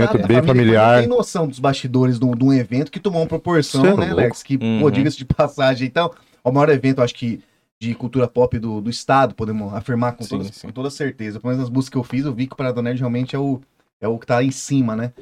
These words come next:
Speaker 3: Uhum.
Speaker 1: Mas, mas todo, todo o projeto,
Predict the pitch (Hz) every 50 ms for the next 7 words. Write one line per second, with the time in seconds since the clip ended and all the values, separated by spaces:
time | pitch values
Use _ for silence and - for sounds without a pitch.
0 | - - 107 110 104 104 104 101 135 156 185 220 208 202 - - 170 180 190 -
1 | - 190 208 220 202 - 175 165 - - 196 202 233 233 220 190 139 - 190 190
2 | 185 165 143 123 120 139 151 175 208 - - -